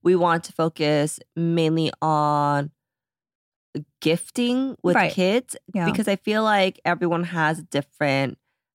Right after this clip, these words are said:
Speaker 1: idea of what works for the kids, which,
Speaker 2: Yeah.
Speaker 1: which is fine. Every family is different. But I would like to know what works for you.
Speaker 2: Yeah.
Speaker 1: And, like, do you guys go all out with all the Christmas gifts? Do you guys do the whole Santa Claus? Do you guys do, like,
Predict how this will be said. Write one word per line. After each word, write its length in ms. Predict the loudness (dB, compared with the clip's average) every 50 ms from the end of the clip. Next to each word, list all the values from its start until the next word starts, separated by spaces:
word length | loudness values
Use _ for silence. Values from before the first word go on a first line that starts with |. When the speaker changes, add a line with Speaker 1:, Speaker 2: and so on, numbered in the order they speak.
| _ _ -2
Speaker 1:
idea 400 | 0 0 0 0 0 2 2 4
of 200 | 2 2 0 0
what 220 | 0 -2 -2 -2 -2
works 240 | -4 -4 -4 -4 -6
for 100 | -6 -4
the 120 | -4 -4
kids, 460 | -6 -4 -6 -4 -2 -2 -2 -4 -4 -4
which, 260 | -2 -2 -2 -2 -4
Speaker 2:
Yeah. 140 | -8 -10 -4
Speaker 1:
which 240 | -4 -4 -4 -4 -6
is 180 | -6 -6 -8
fine. 340 | -6 0 0 0 0 0 0
Every 140 | 0 -2 -2
family 320 | -2 -2 -2 -2 0 0 -2
is 100 | -4 -4
different. 500 | -6 -8 -8 _ -4 -2 -2 -2 -4 _ _ _ _ _ _ _ _ _
But 260 | _ -6 -4 -4 -2
I 200 | 0 0 2 2
would 120 | 2 0 -2
like 200 | -2 -4 -6 -10
to 120 | -8 -4
know 220 | 0 0 2 2 2
what 260 | 0 0 -2 -4 -4
works 440 | -2 -2 -2 -2 _ -10 -20 -20 _ _ -4
for 120 | -2 -2
you. 480 | -2 -2 -2 0 0 2 2 0 -2 -6 -8 -6
Speaker 2:
Yeah. 120 | -4 -2 -2
Speaker 1:
And, 180 | 0 0 2
like, 300 | 2 2 2 0 -2 -4 _ _ _ _ _ _ _ -6
do 100 | 0 2
you 100 | 2 2
guys 360 | 4 4 2 2 2 0 -2 -6 -12 -14 -2
go 220 | 0 0 2 2 2
all 260 | 2 2 2 2 4
out 260 | 4 4 2 2 0
with 140 | -2 -6 -4 -2
all 160 | -2 0 0
the 100 | -2 -4
Christmas 500 | -4 -4 -6 -6 -4 -6 -6 -6 -6 -10
gifts? 320 | -4 -2 0 0 0 -2
Do 140 | -4 -2 -2
you 80 | 0 2
guys 260 | 2 0 0 -2 -6 _ -2
do 280 | -2 0 2 2 0
the 120 | 0 -2 -4
whole 180 | 0 0 -2 -2
Santa 340 | -2 -2 -2 -2 -2 -2 -6
Claus? 380 | -6 -4 -2 0 0 0 -2
Do 120 | -2 -2 -2
you 60 | 0
guys 260 | 2 0 0 0 -4
do, 240 | -6 -4 -2 -2 0
like, 260 | 0 0 0 0 -2